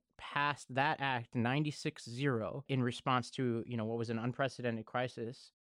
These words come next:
Has something changed between then and now that should make us less concerned about keeping these benefits, you know, less concerned about the virus, less concerned about the economy?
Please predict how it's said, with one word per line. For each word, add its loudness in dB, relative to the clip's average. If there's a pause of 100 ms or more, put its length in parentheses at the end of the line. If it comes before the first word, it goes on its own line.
Has 0
something 0
changed 0
between 2
then 6
and 4
now 4 (320)
that 4
should 0
make 4
us 2
less 0
concerned 0
about 2
keeping -4
these -4
benefits, -2
you -2
know, 0
less 0
concerned 0
about -2
the -6
virus, 2
less -4
concerned -2
about -4
the -6
economy? -4